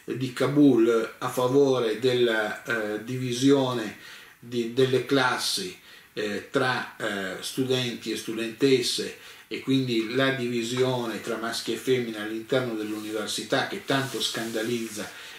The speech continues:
i media occidentali, è, mm, la dimostrazione che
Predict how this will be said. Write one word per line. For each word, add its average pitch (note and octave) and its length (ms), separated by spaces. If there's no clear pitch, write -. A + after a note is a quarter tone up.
i A#2 100
media B2 340
occidentali, A#2 920
è, - 400
mm, G#2+ 200
la A#2+ 120
dimostrazione A#2+ 920
che G#2+ 220